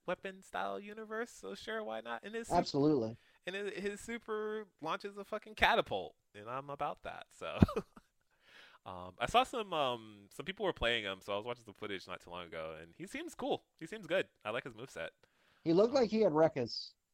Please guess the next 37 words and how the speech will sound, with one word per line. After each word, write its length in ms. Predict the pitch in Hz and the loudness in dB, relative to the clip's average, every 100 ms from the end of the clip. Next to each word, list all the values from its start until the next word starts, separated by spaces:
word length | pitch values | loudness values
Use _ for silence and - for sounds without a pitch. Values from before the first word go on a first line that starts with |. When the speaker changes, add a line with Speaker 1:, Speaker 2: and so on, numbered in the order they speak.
| _ - - _ | _ -20 -20 _
Speaker 1:
It 180 | 139 131 | 0 2
looked 260 | 135 170 196 | 0 0 2
like 160 | 180 | 0
he 80 | 190 | 0
has 160 | 170 151 | -2 2
Rekkas. 380 | 139 - 165 113 | 0 0 -2 2
I 80 | |
haven't 180 | 113 117 - - | 0 0 -12 -12
looked 180 | 110 - | -8 -6
at 100 | 98 | -6
his 120 | 87 90 | -8 -14
move 160 | 92 | -12
list 260 | 98 95 - | -10 -10 -12
just 260 | 87 - 85 | -12 -12 -10
yet, 220 | 87 101 - | -8 -8 -8
but 100 | 92 | -10
it 140 | 78 | -8
looked 180 | 101 - | -10 -6
like 180 | 104 110 _ _ | -6 -6 _ _
he 180 | - 113 | -12 -2
has 220 | 110 110 | -2 -2
something 320 | 117 120 120 | -8 -10 -6
like 240 | 117 - | -6 -4
that. 240 | 123 127 - _ - - - - | -2 0 -2 _ -20 -20 -20 -6
Um, 640 | 92 90 87 85 85 85 - | 0 2 0 -2 -8 -20 -18
he 160 | 110 | -10
has 480 | 101 107 104 101 101 | 0 4 4 2 -2
a 80 | 92 | -4
reflect, 640 | 90 90 _ 107 107 - - | -4 -6 _ -4 -2 -4 -10
and 100 | 98 | -14
he 120 | 98 | -8
also 320 | 95 - 104 | -8 -8 -8
has 200 | 95 90 | -6 -6
a 160 | 80 85 | -8 -14
charge 640 | - - 98 90 90 87 - | -14 -8 -4 -2 -4 -8 -8
that 160 | 87 | -8
has 200 | 85 82 | -6 -10